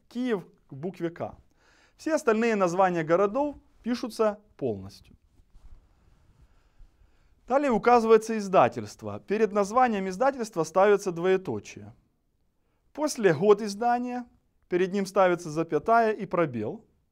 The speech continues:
И дальше страница. Обратите внимание, что в библиографической ссылке указываются страницы, с которых автор берёт информацию, и перед номером страницы ставится точка, тире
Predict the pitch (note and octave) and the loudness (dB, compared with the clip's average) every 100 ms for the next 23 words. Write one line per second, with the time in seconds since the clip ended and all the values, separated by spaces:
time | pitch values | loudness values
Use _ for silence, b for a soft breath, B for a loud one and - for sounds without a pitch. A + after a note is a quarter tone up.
0 | _ _ _ - G#3 C#4 C#4+ A#3 - A3 | _ _ _ -12 0 0 0 -10 -4 -4
1 | F3+ A2+ - - _ _ _ _ _ _ | -4 -8 -14 -20 _ _ _ _ _ _
2 | _ - F#3+ B3 E4 D4 B3 A3+ G3+ G3 | _ -8 -4 -2 -4 -4 -4 0 0 -2
3 | F3+ - F3 E3+ F#3+ G3 F#3+ G#3 A3 G3+ | -6 -6 -6 -4 -2 -2 0 -4 -6 -12
4 | F#3 G3+ F#3+ - D#4+ C4 C#3 A#2 - _ | -10 -4 -4 -4 -8 -8 -8 -10 -14 _
5 | _ - E3 A#3+ G#3+ G3 G3 F3+ - G#3 | _ -14 -2 0 2 0 -4 -10 -6 -6
6 | C#4 D#4 D#3+ B2 C3 _ _ _ - F3+ | -6 -10 -8 -10 -12 _ _ _ -8 -6
7 | G#3+ A3 F#3+ - C4+ C4+ F#3 E3 G3+ F#3+ | 0 2 2 2 0 2 -4 0 0 0
8 | F3+ F3+ G#3 C4+ C#4+ - F3 F3 G3 G3+ | -2 -4 -2 -2 -2 -4 -6 -6 -10 -4
9 | F#3+ F#3 G#3 F#3 E3 E3 - F#3+ A3 D#4 | -2 -2 -4 -4 -4 -4 -6 -8 -8 -10
10 | - G#3+ - b b - G3 F3+ E3+ E3+ | -8 -8 -10 b b -2 2 2 2 -4
11 | E3 C4+ D4 - D#3 - G3 B3+ B3+ | -8 -8 -8 -6 -6 -4 0 0 -2